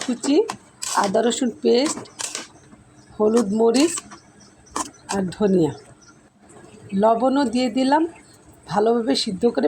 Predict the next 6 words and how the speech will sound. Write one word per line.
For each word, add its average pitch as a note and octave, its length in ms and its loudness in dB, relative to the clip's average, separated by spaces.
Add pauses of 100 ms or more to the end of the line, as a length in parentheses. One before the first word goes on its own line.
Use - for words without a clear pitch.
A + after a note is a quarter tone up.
পানিটা A3 340 -2
শুকিয়ে A#3 460 0
নিয়েছি। A3+ 360 2 (960)
এখন C4 300 -2 (1800)
একটা - 260 -2 (140)
প্যানে A3+ 280 2